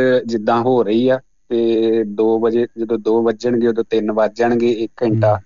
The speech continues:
Speaker 1: ਘੜੀਆਂ ਅੱਗੇ ਹੋ ਰਹੀਆਂ ਤੇ
Speaker 2: ਅੱਛਾ।
Speaker 1: ਆਪਾਂ ਸਾਰੇ ਸਰੋਤਿਆਂ ਨੂੰ ਰਿਮਾਈਂਡ ਕਰਾਉਂਦੇ ਆ ਕਿ ਉਸ ਦੇ ਹਿਸਾਬ ਨਾਲ ਹੀ
Speaker 2: ਹਾਂ, ਉਸ ਹਿਸਾਬ ਨਾਲ ਰੱਖਣ ਕਿ ਉੱਦਾਂ ਤਾਂ ਐਤਵਾਰ ਹੈ ਪਰ ਕਿਤੇ ਦੇਖਿਓ ਸਵੇਰ ਦਾ ਪਾਠ ਨਾ ਮਿਸ ਕਰ ਜਿਓ। ਅਹ,
Speaker 1: ਹਾਂਜੀ, ਹਾਂਜੀ।
Speaker 2: <laughs> ਅਲਾਰਮ ਦੇ ਹਿਸਾਬ ਨਾਲ ਉੱਠਿਓ, ਸੂਰਜ ਦੇ ਹਿਸਾਬ ਨਾਲ ਨਾ ਉੱਠਿਓ।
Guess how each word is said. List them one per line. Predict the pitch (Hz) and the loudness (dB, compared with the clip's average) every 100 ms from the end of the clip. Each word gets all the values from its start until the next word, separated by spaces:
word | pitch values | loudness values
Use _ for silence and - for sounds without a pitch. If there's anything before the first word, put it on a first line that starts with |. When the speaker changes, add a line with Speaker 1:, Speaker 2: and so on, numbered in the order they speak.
| _ - | _ -4
Speaker 1:
ਘੜੀਆਂ | 117 104 98 | -2 -2 -4
ਅੱਗੇ | 95 - 110 | -6 -4 0
ਹੋ | 131 117 | 0 0
ਰਹੀਆਂ | 107 117 | -2 -4
ਤੇ | 120 _ 135 110 | -4 _ -6 -4
Speaker 2:
ਅੱਛਾ। | - 120 | -4 -6
Speaker 1:
ਆਪਾਂ | 113 | -6
ਸਾਰੇ | 107 - 104 110 | -6 -2 0 -2
ਸਰੋਤਿਆਂ | 104 104 113 110 | -4 -4 -2 0
ਨੂੰ | 113 | 0
ਰਿਮਾਈਂਡ | 107 98 101 101 | 0 -2 -2 -4
ਕਰਾਉਂਦੇ | 101 104 107 110 | -2 -2 -2 -2
ਆ | |
ਕਿ | 107 113 | -2 -4
ਉਸ | 104 120 | -4 -4
ਦੇ | |
ਹਿਸਾਬ | 113 113 104 | -2 0 0
ਨਾਲ | 104 104 | 0 -2
ਹੀ | - _ _ _ _ _ _ 117 | -4 _ _ _ _ _ _ 0
Speaker 2:
ਹਾਂ, | 107 101 107 101 - _ _ _ - | 2 0 -2 -6 -8 _ _ _ -2
ਉਸ | 120 | 2
ਹਿਸਾਬ | 131 139 139 120 | 4 4 4 4
ਨਾਲ | 120 110 | 4 2
ਰੱਖਣ | - 135 139 | 2 0 2
ਕਿ | 147 139 - | 2 2 -2
ਉੱਦਾਂ | 90 127 139 | -2 2 2
ਤਾਂ | 143 | 4
ਐਤਵਾਰ | 127 135 135 135 | 4 2 0 0
ਹੈ | 143 | 0
ਪਰ | 139 143 131 - - - - | -2 -4 -6 -10 -16 -18 -14
ਕਿਤੇ | - 117 120 | -4 0 0
ਦੇਖਿਓ | 117 - 127 | 0 0 -2
ਸਵੇਰ | 123 123 117 110 | 2 2 2 2
ਦਾ | 117 | 2
ਪਾਠ | 113 110 110 | 2 2 2
ਨਾ | 117 | 2
ਮਿਸ | 107 110 - | 2 0 0
ਕਰ | 123 107 | 0 2
ਜਿਓ। | 104 110 | 2 2
ਅਹ, | 147 - - - - - _ - - 113 113 110 143 | 0 -6 -20 -20 -20 -20 _ -12 -2 2 2 6 6
Speaker 1:
ਹਾਂਜੀ, | 110 110 110 107 | 6 2 -2 0
ਹਾਂਜੀ। | 104 180 - | 0 0 0
Speaker 2:
<laughs> | 165 208 147 - - | -2 0 0 0 0
ਅਲਾਰਮ | 127 127 135 139 | 2 2 2 2
ਦੇ | 143 | 2
ਹਿਸਾਬ | 160 147 | 2 2
ਨਾਲ | 135 127 | 2 0
ਉੱਠਿਓ, | 120 143 | 2 0
ਸੂਰਜ | 143 135 131 | 2 2 2
ਦੇ | 156 147 | 2 2
ਹਿਸਾਬ | 165 160 127 | 2 2 0
ਨਾਲ | 131 | 0
ਨਾ | 139 | -2
ਉੱਠਿਓ। | 143 131 - | -4 -6 -10